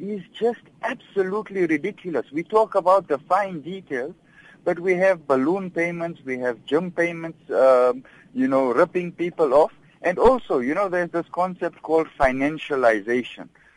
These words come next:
Lord Adair Turner spoke about it at the Reserve Bank. And I, I really urge everyone to go to the Reserve Bank site and look at that. Because what he is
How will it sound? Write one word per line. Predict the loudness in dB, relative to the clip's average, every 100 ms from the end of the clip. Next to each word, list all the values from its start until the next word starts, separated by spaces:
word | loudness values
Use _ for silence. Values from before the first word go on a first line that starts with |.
| _
Lord | 2 6 6 4
Adair | 0 4 4 2
Turner | 0 -2 -2 -2 -4 -6
spoke | 0 0 0
about | 0 2 2 -2
it | -4
at | -2 2
the | 2
Reserve | 2 4 6 4 2
Bank. | -2 -2 -2
And | 2 4
I, | 2 0
I | -4 -2
really | -2 2 2 2 0
urge | 4 4 4 -4 2
everyone | 2 2 0 -4 0 0 0 -2
to | -2
go | 2 2
to | 0
the | -2 -2
Reserve | -2 0 0 0
Bank | -4 -4 0
site | 2 2 -2
and | -6 -6
look | -6 -4
at | -4
that. | -4 -6 _ -20 -20 -6
Because | -4 2 2 4
what | 4 4
he | -2 -8
is | -8